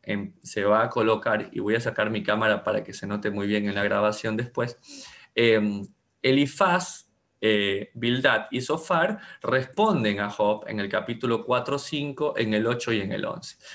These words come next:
Miremos cómo Elifaz, por ejemplo, reprende a Job, eh, desde su suposición, y lo que empezó queriendo ser como un consuelo, mira cómo dice, "¿No que eras santo?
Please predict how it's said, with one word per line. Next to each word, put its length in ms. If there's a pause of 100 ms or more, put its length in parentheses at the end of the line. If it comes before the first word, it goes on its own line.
(160)
Miremos 360
cómo 260
Elifaz, 500
por 140
ejemplo, 420
reprende 640
a 60
Job, 400 (420)
eh, 280
desde 240
su 120
suposición, 840 (140)
y 460
lo 180
que 80
empezó 500
queriendo 320
ser 160
como 260
un 100
consuelo, 800 (320)
mira 380
cómo 300
dice, 420 (220)
"¿No 640
que 200
eras 300
santo? 680